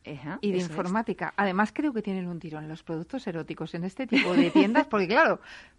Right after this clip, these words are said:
Speaker 2: mm, es una tienda donde nadie te ve, donde no tienes a nadie, eh, pues, vigilando. Entonces dices, "Mira, aprovecho ahora que no me da vergüenza y me lo compro", ¿no?
Speaker 1: Efectivamente. Son tiendas, se llaman eróticas, tienen una lona en la que pone, eh,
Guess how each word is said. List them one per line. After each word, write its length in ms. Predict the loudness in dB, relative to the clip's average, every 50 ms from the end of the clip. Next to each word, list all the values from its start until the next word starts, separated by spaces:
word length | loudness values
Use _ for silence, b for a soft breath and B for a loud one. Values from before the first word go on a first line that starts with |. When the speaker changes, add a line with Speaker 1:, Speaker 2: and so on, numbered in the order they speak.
| -6
Speaker 2:
mm, 300 | -2 0 2 2 0 0 0
es 140 | -2 -2 0
una 140 | 0 0 0
tienda 180 | 4 4 4
donde 180 | 6 6 4 4
nadie 240 | 4 4 4 2 2
te 100 | 2 2
ve, 100 | 2 2
donde 220 | 2 2 2 2
no 140 | 2 2 2
tienes 320 | 2 2 2 0 2 2
a 80 | 4 6
nadie, 500 | 6 6 6 6 6 4 4 4 4 2 0
eh, 520 | 0 0 0 2 2 2 2 2 0 -2 -4
pues, 320 | -2 -2 -2 -2 -2 -4 -4
vigilando. 540 | -6 -4 -4 4 6 6 6 6 4 0
Entonces 360 | -2 -2 -4 -4 -2 -2 -2 -2
dices, 280 | -2 -4 -4 -6 -6
"Mira, 160 | -4 -4 -4
aprovecho 420 | -4 -2 -2 -2 -2 -2 0 0 0
ahora 140 | 0 0 0
que 80 | -2
no 60 | -2
me 80 | 0 0
da 60 | -2
vergüenza 320 | -2 -2 -2 -2 -2 -2 -2
y 20 |
me 80 | -4 -4
lo 80 | -4 -4
compro", 260 | -6 -6 -6 -4 0
¿no? 60 | 0 0
Speaker 1:
Efectivamente. 800 | 2 2 -2 -2 0 2 2 4 4 2 0 -2 -4 -6 -8 B B B B B B B
Son 300 | -2 0 2 2 2 2
tiendas, 340 | 2 2 4 4 2 0 0
se 80 | -2
llaman 280 | -2 0 2 2 2 4
eróticas, 520 | 2 2 2 0 -2 -2 -2 -2 -2 0
tienen 240 | 0 0 0 0 0 2
una 240 | 4 4 6 6 6
lona 400 | 6 6 6 6 4 4 2 0 -4 -6
en 120 | 0 0
la 120 | 2 2
que 100 | 2 0
pone, 400 | 2 2 2 2 2 0 -2 -4 -4
eh, 680 | -2 0 2 2 2 2 2 2 2 2 2 0 -2